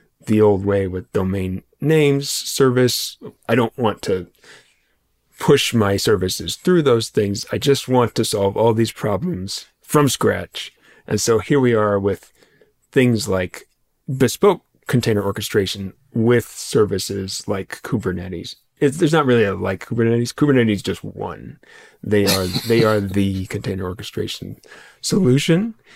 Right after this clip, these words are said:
Speaker 1: And I just feel that DevOps for about five years has been consumed with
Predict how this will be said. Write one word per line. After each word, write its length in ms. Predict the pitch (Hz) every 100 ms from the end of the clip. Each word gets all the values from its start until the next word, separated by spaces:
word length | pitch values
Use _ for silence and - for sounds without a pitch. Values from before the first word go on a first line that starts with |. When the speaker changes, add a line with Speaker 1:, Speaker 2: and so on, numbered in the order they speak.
| - _ _ -
Speaker 1:
And 200 | 123 131
I 160 | 131
just 220 | 131 127
feel 200 | - 143 127
that 180 | 131 - _ _ -
DevOps 720 | 123 147 190 - - - - _ _ -
for 300 | - 120 104
about 300 | 98 101 98
five 300 | - 117 110
years 260 | 110 107 101
has 100 | 104
been 260 | - 104 101
consumed 680 | - 113 - 127 117 110
with 380 | - 98 - -